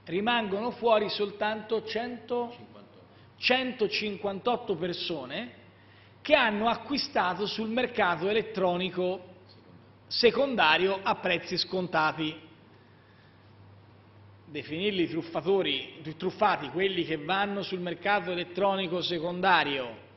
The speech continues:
un po' difficile, però avranno la possibilità, se riterranno, di, con l'arbitrato, perché per gli altri ci sono le procedure dell'arbitrato.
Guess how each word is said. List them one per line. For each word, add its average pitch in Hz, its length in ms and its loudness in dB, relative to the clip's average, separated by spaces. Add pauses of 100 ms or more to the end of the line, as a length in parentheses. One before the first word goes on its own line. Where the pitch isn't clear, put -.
(720)
un - 80 -20
po' 127 140 -10
difficile, 120 560 -2 (320)
però 427 200 -2 (460)
avranno 220 400 0
la 247 100 2
possibilità, 180 580 -2
se - 180 -6
riterranno, 175 720 -2
di, 180 220 -6 (220)
con 202 220 -2
l'arbitrato, 147 560 -6
perché 254 180 -6
per 349 220 -8
gli 147 80 -6
altri 156 280 -6
ci 262 120 -8
sono 202 200 -4
le 240 80 -2
procedure 202 380 -4
dell'arbitrato. 120 640 -10